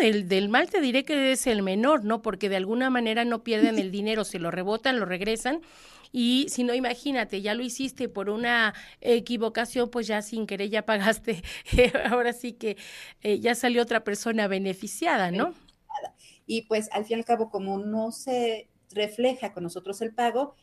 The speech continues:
Speaker 2: es que no ha-, no realizaron el pago de su reinscripción y es la baja de materias. Entonces, sí es muy importante que esta parte la lleven muy puntual, sobre todo si es en Banxico. Si van directamente a la ventanilla, pues no hay pierde, ¿no? Realizan el pago ahí directamente con su comprobante, lo,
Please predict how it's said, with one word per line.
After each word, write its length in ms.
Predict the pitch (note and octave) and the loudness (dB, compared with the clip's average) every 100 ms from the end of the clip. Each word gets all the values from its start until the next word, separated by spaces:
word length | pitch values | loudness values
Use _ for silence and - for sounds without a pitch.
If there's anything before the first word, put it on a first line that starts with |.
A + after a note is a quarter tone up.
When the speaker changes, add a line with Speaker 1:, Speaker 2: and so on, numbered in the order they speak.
| _ - | _ -8
Speaker 2:
es 220 | F3 - | -8 -8
que 120 | F3 | -8
no 300 | F3+ G3+ A3 | -4 -2 -2
ha-, 200 | A3+ F#3 | -2 -4
no 400 | G#3+ G3+ F#3+ G3 | -6 -6 -4 -6
realizaron 440 | G3 F#3+ G3 G#3 F3+ | -4 -4 -2 -4 -4
el 100 | E3 | -6
pago 160 | F#3+ | -6
de 40 | F#3+ | -6
su 100 | - | -6
reinscripción 720 | G#3+ G#3+ A#3 - A#3+ C4+ C#4 - | -8 -8 -12 -4 -2 -2 -4 -10
y 240 | G3 F#3+ | -6 -2
es 200 | F3+ - | -2 -2
la 200 | F3 E3 | -4 -2
baja 300 | D#3+ D#3 D#3 | -2 -4 -8
de 80 | C3 | -10
materias. 540 | - - F#2+ - - | -12 -10 -10 -10 -20
Entonces, 360 | - - - - | -20 -20 -20 -10
sí 120 | F#3+ | -8
es 80 | G3+ | -4
muy 120 | G#3+ | -4
importante 560 | G#3+ F3+ - F#3+ G#3+ G#3+ | -4 -6 -8 -8 -8 -8
que 160 | G3 | -8
esta 240 | F#3+ G3 G3 | -8 -10 -10
parte 280 | G3 G3+ | -10 -6
la 120 | G3+ F3 | -6 -4
lleven 320 | F3 F#3+ F#3 _ _ _ - | -6 -8 -10 _ _ _ -2
muy 220 | A3 B3 | 2 2
puntual, 540 | A#3+ A3 G#3+ G#3+ G#3+ G#3+ | 0 -4 0 2 2 0
sobre 440 | - G#3+ F#3 G3 | -2 -2 -2 -4
todo 360 | G3 A3+ G#3+ G#3 | -2 -2 -2 -4
si 160 | - | -6
es 160 | F#3 F#3 | -6 -6
en 140 | F3+ | -6
Banxico. 480 | D#3+ D#3+ - G3 A3 | -6 -8 -10 -10 -10
Si 160 | A3 G#3+ | -6 -2
van 140 | A#3+ | 0
directamente 460 | B3+ A#3 A3+ A3+ G#3 | 0 -2 -4 -2 0
a 40 | |
la 80 | E3+ | 0
ventanilla, 580 | D#3+ D#3+ F3+ G#3+ A3+ G#3+ | -2 -6 -6 -2 -2 -2
pues 200 | E3 G3 | -10 -12
no 80 | |
hay 60 | F#3+ | -10
pierde, 360 | G3+ F#3 E3 E3 | -4 -4 -4 -8
¿no? 140 | G3+ | -8
Realizan 420 | G#3 F3+ F#3 F3+ | -8 -8 -8 -10
el 100 | E3+ | -8
pago 280 | - F#3+ F#3 | -6 -4 -2
ahí 100 | F#3 | -2
directamente 600 | F#3 F#3 - G#3+ B3+ B3+ | -2 -6 -6 -6 -6 -6
con 120 | - | -10
su 140 | - - | -14 -16
comprobante, 540 | F#3+ G3+ G#3+ A3+ A3 | -12 -6 -4 -4 -6
lo, 140 | F#3 | -8